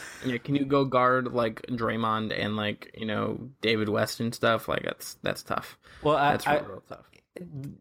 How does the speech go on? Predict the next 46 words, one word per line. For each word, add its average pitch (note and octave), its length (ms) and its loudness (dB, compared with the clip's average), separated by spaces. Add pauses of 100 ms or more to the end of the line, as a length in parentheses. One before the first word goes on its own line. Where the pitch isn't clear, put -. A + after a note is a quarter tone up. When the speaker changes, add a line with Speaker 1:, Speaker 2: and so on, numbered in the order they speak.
(120)
Speaker 2:
the D3 100 4
thing G#3 280 2
that F#3 100 4
would D3 120 2
be C3 100 4
funny A#2 340 2
if F#2+ 120 -2
this, B2 260 2
this B2+ 260 -2
whole, D3 720 4
you B2 120 2
know, A2 180 4
if G#2+ 100 -2
LeBron's B2 560 2
career G#2+ 460 2
was G2+ 220 2
to - 100 -2
come A2 260 2
full G2+ 240 -2
circle F#2+ 580 -2 (400)
and A2 160 2
he B2 160 4
was A2+ 260 4
to A#2+ 120 0
have A2+ 320 2
Lee G#2+ 160 2
Jenkins G2+ 600 0
write G#2+ 320 2
another G#2 640 2
article G#2+ 380 0
for G#2 280 -2
him, F2+ 380 -2 (640)
um, G2+ 500 0 (540)
and A2+ 280 2
he B2 220 2
leaves A#2 480 2
Brandon A2+ 360 2
Ingram A2 340 2
out G2+ 260 0
the G#2+ 60 -2
way G2+ 180 2
he G2 160 0
left G2+ 340 0
Andrew G2 280 0
Wiggins B2 380 2
out. D#3+ 380 2